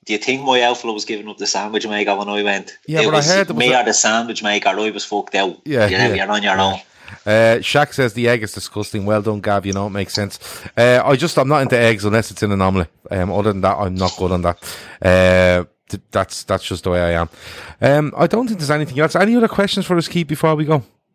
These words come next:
Speaker 1: No, no, all good.
Speaker 2: All good?
Speaker 1: All good, yeah.
Speaker 2: Anything happening in the world that you'd like to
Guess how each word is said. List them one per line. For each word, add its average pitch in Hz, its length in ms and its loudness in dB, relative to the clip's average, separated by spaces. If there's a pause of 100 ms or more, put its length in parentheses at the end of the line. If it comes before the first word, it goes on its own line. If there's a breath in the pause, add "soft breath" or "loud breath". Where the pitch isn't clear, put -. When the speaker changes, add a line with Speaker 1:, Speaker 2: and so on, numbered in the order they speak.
(1000 loud breath)
Speaker 1:
No, 214 300 4
no, 113 400 0
all - 200 0
good. 117 320 2 (200)
Speaker 2:
All 113 160 2
good? 117 260 0 (120)
Speaker 1:
All 147 200 0
good, 107 360 0
yeah. 117 360 2
Speaker 2:
Anything 120 280 0
happening 127 320 2
in 117 100 4
the 113 80 4
world 117 260 2
that 117 160 0
you'd 104 100 -4
like 113 200 2
to 98 160 -2